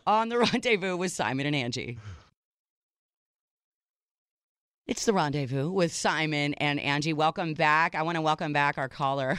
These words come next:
<laughs> uh, that called in at eight five five, nine oh five, eight two five five. Eric is still listening on Mix ninety-three one in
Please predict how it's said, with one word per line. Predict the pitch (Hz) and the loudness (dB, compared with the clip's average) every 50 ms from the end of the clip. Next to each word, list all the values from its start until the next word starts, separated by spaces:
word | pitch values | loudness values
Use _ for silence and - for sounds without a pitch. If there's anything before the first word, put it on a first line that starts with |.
| - - - | -4 -8 -14
<laughs> | _ - | _ -4
uh, | - 147 143 135 131 | -2 0 0 0 -2
that | 127 135 - - | -4 -6 -8 -4
called | - 202 180 170 165 | 0 0 2 2 2
in | 165 160 | 2 0
at | 156 - | 0 0
eight | - 185 170 151 | -2 -2 -2 0
five | - 160 151 147 - | 2 2 2 2 2
five, | 165 147 131 139 143 143 - - - - - - - | 0 2 2 2 0 -2 -4 -10 -18 -20 -20 -10 -2
nine | 147 156 165 170 175 | 2 4 4 4 4
oh | 165 160 156 | 2 0 0
five, | 139 - 156 147 147 139 - | 0 0 2 2 2 0 0
eight | - 156 165 175 | -2 -4 -4 -2
two | - 190 170 160 | -2 -2 -2 0
five | - - 156 151 143 - | 2 2 4 4 4 2
five. | - 143 143 143 139 | 2 2 2 2 0
Eric | - - 165 175 170 165 165 | 0 0 2 2 2 0 -2
is | 165 | -4
still | - - 170 151 | -6 -4 -4 -2
listening | 147 156 156 - 175 156 151 147 135 | -2 -2 -2 -2 -2 -2 0 0 0
on | 131 143 143 147 156 | 0 -2 -2 -2 -2
Mix | 185 214 226 - - | -2 -2 -2 -2 0
ninety-three | 180 165 156 151 - - 156 151 | 0 0 0 -2 -4 -4 -2 0
one | 147 147 139 139 | 0 0 0 0
in | 139 135 135 127 | -2 -2 -2 -2